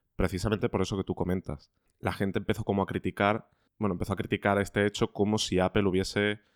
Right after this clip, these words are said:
eh, rebajado la seguridad de sus sistemas, de sus productos, tal. No es que tu producto vaya a ser menos seguro, de hecho Apple va a seguir evolucionando la seguridad de esos, eh, productos, sino que más bien hay una característica que podrías haberlo, que podría haberlos hecho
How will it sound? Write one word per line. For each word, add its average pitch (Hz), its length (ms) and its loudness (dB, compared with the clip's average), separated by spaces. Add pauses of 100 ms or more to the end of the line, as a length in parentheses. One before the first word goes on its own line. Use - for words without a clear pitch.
(400)
eh, 85 440 -2
rebajado 92 560 2
la 101 80 4
seguridad 87 320 0
de 87 80 0
sus - 180 -6
sistemas, 95 520 -2
de 90 40 -6
sus - 140 -10
productos, 90 480 -4
tal. 87 240 -4 (480)
No 107 140 0
es - 80 -2
que 120 100 0
tu 110 240 -6
producto 98 480 2
vaya 90 160 2
a 87 60 -2
ser 87 200 -4
menos 85 220 -6
seguro, 92 320 -4
de 87 80 -4
hecho - 140 -4
Apple 92 160 -2
va 90 80 -2
a - 20 -4
seguir 87 240 -4
evolucionando 85 480 -4
la 80 80 -4
seguridad 80 460 -6 (400)
de 85 260 -4
esos, 78 800 -8
eh, 80 460 -8
productos, 85 520 -4 (320)
sino 90 260 -2
que 92 120 0
más 107 220 2
bien 113 320 2 (240)
hay 104 160 6
una 107 120 4
característica 104 540 0
que 82 60 -8
podrías 95 340 2
haberlo, 98 380 0
que 92 100 -4
podría 90 240 4
haberlos 101 280 4
hecho 104 320 0